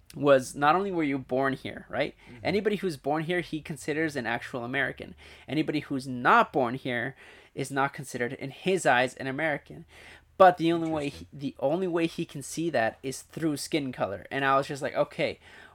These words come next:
Speaker 1: well, what makes you think people are white, like, in general, are gonna be an Americans?" Like, for example, he just assumed I was an American because of my skin tone, because of my skin color.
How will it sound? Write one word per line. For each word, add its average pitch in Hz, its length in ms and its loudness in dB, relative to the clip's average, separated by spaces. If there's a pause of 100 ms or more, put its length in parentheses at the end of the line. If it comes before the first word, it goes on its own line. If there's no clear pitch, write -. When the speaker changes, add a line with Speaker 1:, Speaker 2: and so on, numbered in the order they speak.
Speaker 1:
well, 165 220 6
what 156 200 4
makes 170 260 -4
you 160 80 -6
think 151 460 -6 (200)
people 147 580 0
are 127 160 2
white, 131 440 -2 (120)
like, 123 220 -4
in 123 240 -8
general, 123 560 -2 (180)
are 135 160 -4
gonna 131 240 -2
be 127 300 -4
an 123 100 -4
Americans?" 135 480 -2
Like, 120 160 -2
for - 140 -6
example, 127 380 -2
he 147 240 -6
just 127 280 -2
assumed 135 460 -6
I 175 300 4
was 131 180 -2
an 139 120 -4
American 117 420 -6
because 127 380 -4
of 135 60 -10
my 123 120 -2
skin 196 280 -8
tone, - 280 -12 (240)
because 131 260 -8
of 143 140 -6
my 123 80 -2
skin 165 240 -4
color. 110 260 -6